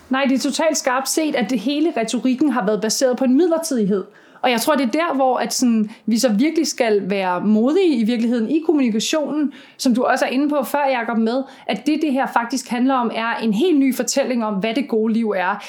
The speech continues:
Det er en helt ny forståelse af, hvordan vores, øh, samfundsmekanismer fungerer. Vi står over for massive opgør med vores, altså forestillinger om, hvordan verden hænger sammen. Og det er netop ikke præget af midlertidighed. Det er,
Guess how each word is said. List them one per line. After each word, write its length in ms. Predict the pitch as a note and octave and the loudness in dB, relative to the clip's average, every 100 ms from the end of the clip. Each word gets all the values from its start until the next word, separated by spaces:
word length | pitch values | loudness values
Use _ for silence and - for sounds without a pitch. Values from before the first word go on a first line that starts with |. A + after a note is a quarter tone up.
| - | -4
Det 60 | C#4 | 2
er 40 | |
en 60 | C4 | 2
helt 340 | A3 F#4 D4+ | 2 0 2
ny 180 | C4 C#4 | 2 0
forståelse 600 | C4+ - D4 C#4 C4+ C#4 | -2 -2 0 0 0 -2
af, 420 | A#3 A#3 A3 - - | -4 -4 -4 -6 -6
hvordan 500 | B3 A#3+ A3 C4+ C#4 | -4 0 2 2 0
vores, 380 | A3 A3+ G#3 - - | 0 2 0 -2 0
øh, 520 | G#3+ F#3+ F#3 F#3 F3+ | 0 2 0 -2 -2
samfundsmekanismer 1080 | - G3 G#3 D4 C4+ A#3 G#3+ G#3 G3+ - G3+ | -2 0 2 2 0 0 0 0 0 -2 -4
fungerer. 520 | G#3 F#3+ A#3+ B3 A#3+ - - | -2 -2 -2 -2 -4 -6 -6
Vi 320 | G#3 B3+ C#4+ C#4+ | 2 4 4 0
står 260 | - D4+ C4+ | -2 2 4
over 200 | B3+ B3+ | 2 0
for 120 | B3+ | 0
massive 640 | A#3 A3 - E4+ D#4+ - | 0 0 2 2 2 0
opgør 500 | G#3+ B3 - C4+ B3 A3+ | 0 0 0 0 0 2
med 280 | G#3+ A3 | 4 4
vores, 420 | G3+ G#3 G#3 - - - | 2 0 -2 -4 -6 -4
altså 180 | A3 A3 - | -2 -4 -2
forestillinger 600 | A#3 F#4+ D5 G#4 C#4+ B3 | 0 2 2 0 0 0
om, 220 | G#3+ C#4+ | 0 0
hvordan 300 | B3+ B3 B3 | 0 0 0
verden 280 | A3+ A#3+ D#4 | 0 0 0
hænger 200 | C#4+ A#3 | 0 -2
sammen. 480 | G3+ C#4 C#4 D4 - - - - | -2 -2 -2 -4 -4 -10 -14 -2
Og 80 | C4 | 2
det 80 | F4+ D#4+ | 2 2
er 40 | |
netop 240 | C4 C4 C#4 | 0 -2 -4
ikke 140 | F4 D4+ | -6 -4
præget 220 | B3+ A3+ | -2 2
af 60 | G3+ | 2
midlertidighed. 760 | A3 G#3+ G#3 A3 G3 F#3+ F#3 - | 2 0 -4 -2 -2 -2 -2 -2
Det 140 | A#3+ | -2
er, 320 | B3 C4 - | 0 -2 -4